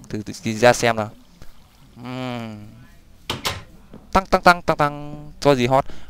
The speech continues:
Đằng sau là một cái bánh xe nước. Để ra đằng sau xem mới thấy rõ. Đây là những cái, khi nào ta nhìn đây, chúng ta nhìn khá là bình thường. À, phỏng vấn anh. Vai. <laughs> Đang để phỏng vấn thì chết con ngựa đâu. Ừm.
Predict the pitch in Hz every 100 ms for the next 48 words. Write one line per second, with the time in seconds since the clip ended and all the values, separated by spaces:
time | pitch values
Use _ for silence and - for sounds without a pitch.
0 | - - 123 127 131 123 113 135 - 135
1 | 135 - 113 127 120 - 131 127 135 135
2 | 147 135 131 165 - - - - - -
3 | - - 143 131 139 151 - - 147 -
4 | - 151 135 139 147 147 123 139 139 151
5 | 139 123 151 190 160 - 135 120 113 -
6 | - - - - - - - - - -
7 | - 160 160 160 - - 131 151 175 156
8 | - - - - - 208 226 - - 254
9 | 247 - 185 - 233 202 - 220 1047 208
10 | 185 220 214 226 185 - - - - -
11 | - - - 175 165 - 123 147 165 -
12 | - - 147 139 143 143 156 113 - -
13 | - - - - - - - - - 135
14 | 143 135 117